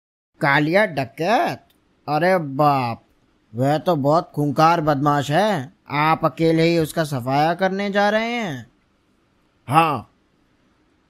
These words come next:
उस जैसे छोटे बदमाशों के लिए मैं अकेला ही बहुत हूँ। आखिर मेरा नाम हवलदार बहादुर है।"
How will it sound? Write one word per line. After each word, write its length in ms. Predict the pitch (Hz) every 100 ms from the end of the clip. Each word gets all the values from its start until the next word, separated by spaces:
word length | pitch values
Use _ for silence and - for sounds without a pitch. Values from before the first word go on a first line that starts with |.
| _
उस 280 | 175 247 165
जैसे 380 | 143 156 214 208
छोटे 480 | - 156 160 208 196
बदमाशों 720 | 151 131 135 143 160 208 196
के 180 | 175 143
लिए 380 | 143 202 262 - _
मैं 140 | 165 190
अकेला 380 | - 185 220
ही 200 | 208 190
बहुत 380 | 185 165 156 -
हूँ। 180 | 123 107 - _ _
आखिर 400 | 139 151 - 240
मेरा 360 | 214 180 185 202
नाम 300 | 214 214 160
हवलदार 580 | 120 156 175 196 208 180
बहादुर 720 | 117 120 143 165 170 180 131
है।" 520 | 127 180 170 117 113